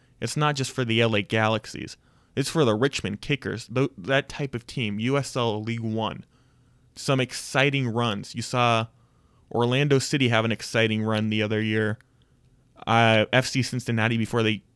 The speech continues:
joined M L S, had a great U S Open Cup run. It allows those sides that may not get the opportunity to ever play against an M L S caliber side to get those chances, and that's what makes it such a special tournament.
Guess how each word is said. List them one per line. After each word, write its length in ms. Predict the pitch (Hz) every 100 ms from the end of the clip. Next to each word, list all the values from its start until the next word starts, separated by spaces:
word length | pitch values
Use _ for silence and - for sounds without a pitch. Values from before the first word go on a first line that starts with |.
| -
joined 340 | 123 113 113 -
M 120 | 113
L 160 | 107 107
S, 180 | 107
had 180 | - 110 - _ _ _ -
a 80 | 113
great 540 | 110 120 110 113 -
U 80 | 107
S 140 | 107
Open 200 | 107 107
Cup 220 | 110 107 110
run. 240 | 110 110 _ _ _ _ _ _ _ _ -
It 140 | 147
allows 380 | 147 139 143 135
those 200 | 131 135
sides 560 | - 131 120 113 113 - _ _ _ _ _
that 120 | 131
may 180 | 131 147
not 160 | 139 131
get 100 | 117
the 120 | 117
opportunity 540 | 113 113 131 113 107
to 80 | - -
ever 420 | 104 120 120 110 101 _ _ _ _ -
play 300 | 123 113 104
against 380 | 104 104 104
an 100 | -
M 100 | 110
L 120 | 110 107
S 100 | -
caliber 360 | 107 110 104
side 420 | - 107 107 104 - _ _ _ _ _ _
to 100 | -
get 240 | 120 123 -
those 320 | 113 107 -
chances, 480 | - 117 110 107 101
and 160 | 104
that's 180 | 110 123
what 120 | 131
makes 200 | 113 110
it 100 | 107
such 240 | - 120 -
a 40 |
special 360 | - 113 107 104
tournament. 520 | - 110 107 104